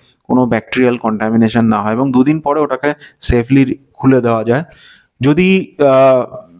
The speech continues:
যেখানে বোন ম্যারো হয়েছে সেই সাইটে যদি কোনো ইনফেকশন হয়, কী করে বোঝা যাবে? ইনফেকশনের ক্ষেত্রে সেই জায়গাটি আরও ফুলে যাবে,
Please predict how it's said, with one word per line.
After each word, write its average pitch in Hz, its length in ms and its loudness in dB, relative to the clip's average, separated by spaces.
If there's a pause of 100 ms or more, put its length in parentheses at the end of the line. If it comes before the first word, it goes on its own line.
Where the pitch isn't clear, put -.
(160)
যেখানে 139 480 2
বোন 131 240 0
ম্যারো 139 200 0
হয়েছে 131 220 0
সেই 135 220 0
সাইটে 123 340 -4
যদি 131 180 0
কোনো 131 180 0
ইনফেকশন 131 420 -2
হয়, 139 100 0
কী 143 120 -6
করে 160 180 0
বোঝা 156 220 0
যাবে? 156 180 0
ইনফেকশনের 135 460 -2
ক্ষেত্রে 135 240 -4
সেই 135 140 -2
জায়গাটি 117 360 -2
আরও 117 140 0
ফুলে 147 300 0
যাবে, 139 280 0